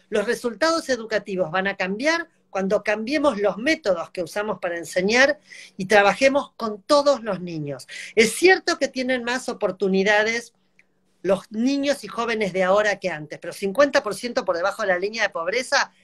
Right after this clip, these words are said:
es mucho menos posibilidades que antes.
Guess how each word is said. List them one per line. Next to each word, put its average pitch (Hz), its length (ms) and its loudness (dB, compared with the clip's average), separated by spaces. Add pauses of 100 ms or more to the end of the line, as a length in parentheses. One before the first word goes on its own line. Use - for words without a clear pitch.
es 190 160 0
mucho 269 380 4
menos 185 240 -2
posibilidades 143 720 -8
que 143 100 -10
antes. 117 420 -16